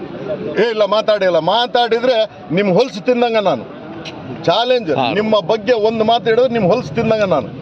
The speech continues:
Speaker 1: ನಿಮ್ಗೆ ಗೌರವ ಭಾಳ, ನಿಮ್ಗೆ, ನಿಮ್ ಮನೆಗೆ, ನಿಮ್ ಕುಟುಂಬಕ್ಕೆ, ಎಲ್ಲರಿಗೆ ಗೌರವ.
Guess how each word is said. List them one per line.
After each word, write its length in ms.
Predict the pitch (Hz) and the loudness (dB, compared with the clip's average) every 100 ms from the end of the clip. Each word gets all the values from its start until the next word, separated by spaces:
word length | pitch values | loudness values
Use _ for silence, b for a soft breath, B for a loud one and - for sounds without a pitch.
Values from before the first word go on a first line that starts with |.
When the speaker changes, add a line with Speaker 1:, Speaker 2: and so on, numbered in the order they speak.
| - - - - - - 113 | -12 -12 -14 -14 -14 -6 0
Speaker 1:
ನಿಮ್ಗೆ 280 | 202 202 170 | 0 2 2
ಗೌರವ 340 | 190 240 240 | 4 4 2
ಭಾಳ, 220 | 214 226 208 175 | 2 2 2 0
ನಿಮ್ಗೆ, 320 | 214 214 208 | -2 0 0
ನಿಮ್ 220 | 196 180 | 0 0
ಮನೆಗೆ, 320 | 214 226 214 | 2 2 0
ನಿಮ್ 180 | 196 165 | 0 -2
ಕುಟುಂಬಕ್ಕೆ, 540 | 185 208 220 214 - | 0 0 0 0 2
ಎಲ್ಲರಿಗೆ 400 | 185 226 247 233 | 2 2 2 0
ಗೌರವ. 400 | 208 214 190 247 | 2 2 2 0